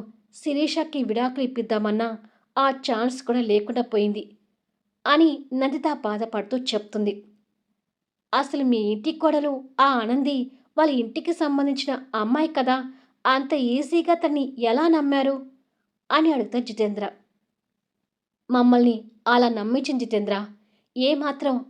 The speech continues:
అనుమానం రాకుండా ఈ పెళ్లికి మనస్ఫూర్తిగా ఒప్పుకున్నట్టుగా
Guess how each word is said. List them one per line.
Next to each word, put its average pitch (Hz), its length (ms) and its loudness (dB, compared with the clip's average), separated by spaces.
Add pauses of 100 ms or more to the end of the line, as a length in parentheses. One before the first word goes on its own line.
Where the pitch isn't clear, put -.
(120)
అనుమానం 285 440 0
రాకుండా 226 420 -2 (500)
ఈ 285 80 -2 (100)
పెళ్లికి 254 380 0 (100)
మనస్ఫూర్తిగా 247 760 -4
ఒప్పుకున్నట్టుగా 240 680 -2